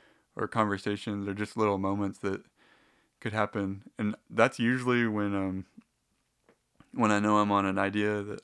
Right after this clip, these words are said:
I probably would wanna write about, is when it's just naturally inspiring more idea, ideas. So I'm, I'm, I might stick with that. I know I'm being vague about this, but it's 'cause I might,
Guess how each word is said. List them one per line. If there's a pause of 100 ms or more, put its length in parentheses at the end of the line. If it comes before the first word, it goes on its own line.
I
probably
would
wanna
write
about,
is (680)
when
it's
just
naturally (760)
inspiring
more
idea, (120)
ideas. (240)
So
I'm,
I'm,
I
might
stick
with
that. (500)
I
know
I'm
being
vague
about
this,
but
it's
'cause
I
might,